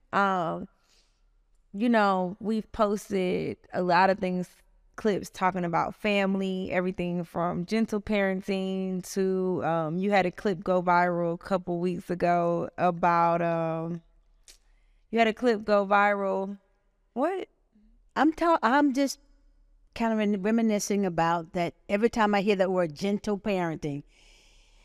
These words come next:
Speaker 2: it kinda does something to me.
Speaker 1: It gives you,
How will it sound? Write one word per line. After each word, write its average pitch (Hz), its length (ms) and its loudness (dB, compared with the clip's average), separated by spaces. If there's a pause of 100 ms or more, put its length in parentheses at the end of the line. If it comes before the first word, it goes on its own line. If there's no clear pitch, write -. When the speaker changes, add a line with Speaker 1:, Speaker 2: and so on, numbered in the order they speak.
(160)
Speaker 2:
it - 160 -2
kinda 233 280 2
does 170 300 2
something 165 320 -2 (140)
to 143 40 -6
me. 139 160 -8 (120)
Speaker 1:
It 208 160 -8 (360)
gives 202 240 -20
you, 196 100 -20